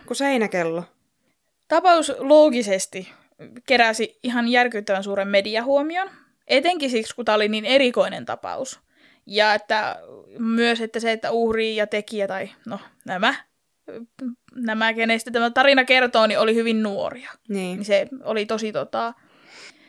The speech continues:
Speaker 2: isosti lehdissä esillä. Kaiken kukkuraksi mediassa levisi kuva Michellestä oikeuden istunnossa,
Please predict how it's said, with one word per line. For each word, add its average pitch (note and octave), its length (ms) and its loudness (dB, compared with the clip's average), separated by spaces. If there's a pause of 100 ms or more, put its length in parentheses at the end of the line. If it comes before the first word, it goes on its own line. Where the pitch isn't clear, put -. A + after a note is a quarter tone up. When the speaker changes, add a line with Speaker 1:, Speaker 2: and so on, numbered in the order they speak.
(180)
Speaker 2:
isosti D4+ 420 0
lehdissä A#3+ 400 2
esillä. G#3+ 460 -4 (160)
Kaiken D4 320 0
kukkuraksi B3+ 640 -4
mediassa B3 760 -2
levisi A3 340 -4
kuva A#3 300 -2
Michellestä A3+ 680 -4
oikeuden G#3+ 560 0
istunnossa, G#3+ 680 -8